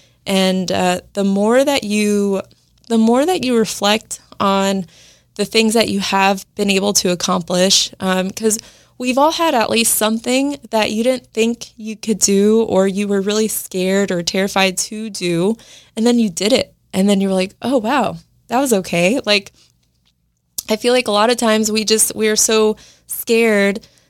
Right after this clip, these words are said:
before the fact. So, like, every time I'm gonna record, I'm, like, really anxious, and then I start talking, and then it kind of flows, and it feels natural, and it feels good.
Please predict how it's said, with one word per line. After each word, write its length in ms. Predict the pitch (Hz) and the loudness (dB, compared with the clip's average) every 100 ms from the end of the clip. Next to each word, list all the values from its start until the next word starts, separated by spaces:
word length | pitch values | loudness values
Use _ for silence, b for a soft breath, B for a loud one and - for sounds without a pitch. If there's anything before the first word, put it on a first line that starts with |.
| b | b
before 440 | - 214 - 226 226 | -4 -2 0 0 0
the 120 | 202 | -2
fact. 440 | - 214 - - | -4 -4 -4 -4
So, 220 | - 202 196 | -4 -2 0
like, 240 | 202 190 | 0 2
every 260 | 208 233 233 | 0 0 0
time 440 | 233 220 220 220 | 0 2 2 0
I'm 180 | - 202 | -2 -2
gonna 180 | 208 208 | -2 -2
record, 540 | 202 196 - 262 208 | -2 -4 -2 0 0
I'm, 200 | 185 185 | 0 -2
like, 280 | 185 185 180 - _ 190 | 0 0 -2 -6 _ -14
really 360 | 208 208 202 - | -4 -2 0 0
anxious, 500 | 208 208 - 214 226 | -2 0 2 2 0
and 100 | 254 | 0
then 80 | 285 | 0
I 80 | |
start 240 | 269 262 240 | 0 0 -2
talking, 460 | 226 247 254 214 | 0 0 0 -4
and 100 | 202 | -2
then 100 | 208 | -2
it 140 | 208 190 | -2 -4
kind 200 | 214 214 | -2 -2
of 60 | |
flows, 480 | 202 214 226 220 214 | -2 0 2 2 0
and 120 | 208 | -2
it 100 | 196 | -4
feels 480 | - 214 220 220 196 - B B B | -6 -2 2 2 -2 -8 B B B
natural, 560 | 214 214 220 214 214 202 | -4 0 0 2 2 2
and 100 | 208 | 2
it 120 | 202 | 0
feels 320 | - 214 208 | 0 -2 -2
good. 520 | - 208 220 226 214 | -2 0 2 2 0